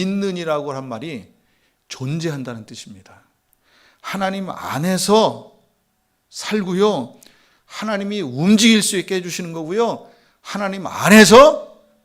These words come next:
존재하는 겁니다. 예. 예. 우리 이게 바울만의 고백이었나요?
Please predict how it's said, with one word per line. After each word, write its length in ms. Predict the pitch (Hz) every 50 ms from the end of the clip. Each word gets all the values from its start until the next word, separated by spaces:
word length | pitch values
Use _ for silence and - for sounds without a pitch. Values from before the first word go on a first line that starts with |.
| _ _ _ _
존재하는 600 | - - 120 113 123 147 147 147 135 120 117 110
겁니다. 580 | 104 107 98 95 98 _ - 104 - 135 120 _ _ _ _ _ _ _ _ _ _ _ _ _ _ _ _ _ _ _ _ _ _ _
예. 80 | 156 _ _ _ _ _ _ _ _ _ _ _ _ _ _ _ _ _ _ _ _ _ _ _ _ _ _ _ _ _ -
예. 120 | 107 92 _ _ _ _ _ _ _ _ _ _ _ _ _ _ _ _ _ _ _ _ _ -
우리 360 | 190 202 196 196 151 117 107
이게 680 | 117 - 160 160 170 196 175 175 185 165 127 104 - - _ _ _ _ _ _ _ _ _ _ _ _ _ _ _ _ _ _ _ _ _
바울만의 720 | - - - 131 143 180 190 196 190 185 175 170 175 151
고백이었나요? 680 | - 127 120 139 127 131 127 127 127 123 131 127 147 208